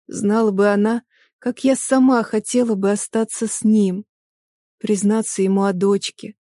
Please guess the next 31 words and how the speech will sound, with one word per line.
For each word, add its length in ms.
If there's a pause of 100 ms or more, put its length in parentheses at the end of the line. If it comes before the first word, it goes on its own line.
(200)
а 140
ей 180
рассказать, 600
что 360 (160)
он 220
её 240
настоящий 800 (100)
папа, 480 (460)
и 100
жить 320
вместе 560
долго 540
и 80
счастливо. 760 (640)
Вот 220
только 320
наша 400
жизнь 400
не 100
сказка. 680 (500)
И 120
тут 200
всё 200
устроено 500
по-другому, 840
я 180
это 160
понимаю. 600 (460)
Она 260
ещё 320
нет. 540